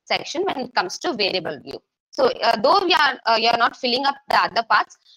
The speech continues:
this has to be taken very much care. Only then the values which you are providing will be properly assessed. So, here we can see how to enter the, uh, assign the values for each variables. So, here you can see, uh, for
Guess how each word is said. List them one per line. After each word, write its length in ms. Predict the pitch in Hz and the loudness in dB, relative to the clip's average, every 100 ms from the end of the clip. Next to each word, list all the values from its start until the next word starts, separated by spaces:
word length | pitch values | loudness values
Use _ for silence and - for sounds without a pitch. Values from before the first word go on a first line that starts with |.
| _ - | _ -4
this 180 | 262 - | -4 -2
has 200 | 262 - | -4 -4
to 60 | 240 | -6
be 140 | 339 | -4
taken 340 | 262 214 294 | -4 -4 -6
very 180 | 208 220 | -4 -4
much 220 | 294 320 | -4 -4
care. 140 | - 247 | 0 2
Only 280 | 247 269 254 | 2 0 0
then 240 | 262 330 | 0 0
the 180 | 233 220 - | -2 -4 0
values 400 | 214 247 349 392 - | 2 2 0 -4 -6
which 140 | 294 | -2
you 80 | 262 | -2
are 100 | 220 | -2
providing 480 | - 190 202 - 403 - _ _ | -2 0 0 -2 -6 -12 _ _
will 100 | 233 | -4
be 220 | 240 349 - | -2 -4 2
properly 400 | 233 220 208 214 | 2 2 -2 -2
assessed. 540 | 165 - 143 - - _ _ _ _ _ - | -2 -4 -12 -10 -10 _ _ _ _ _ 0
So, 140 | 359 | 0
here 200 | 349 339 339 | 2 2 0
we 80 | - | -2
can 180 | 240 | -6
see 200 | 240 311 | -6 -8
how 280 | 330 233 247 | 0 2 2
to 260 | - 381 - | 0 -6 -4
enter 380 | 220 220 269 214 | -6 -2 -2 0
the, 180 | 240 - _ _ _ _ _ _ - | 0 -2 _ _ _ _ _ _ -2
uh, 300 | 220 226 220 240 | 2 4 4 4
assign 240 | 285 294 | 0 -2
the 100 | 254 | 0
values 500 | 220 208 247 381 - | 2 2 2 -6 0
for 140 | 254 359 196 | 2 2 0
each 240 | 208 - | -8 -8
variables. 580 | 175 147 139 135 - - _ _ - | -8 -6 -6 -8 -10 -14 _ _ -4
So, 100 | 359 | -2
here 180 | 339 349 381 | 2 2 2
you 80 | |
can 180 | 269 262 | 0 -4
see, 260 | 262 302 494 - _ - | -6 -6 -6 -10 _ 0
uh, 240 | 240 247 | 2 2
for 140 | - | 0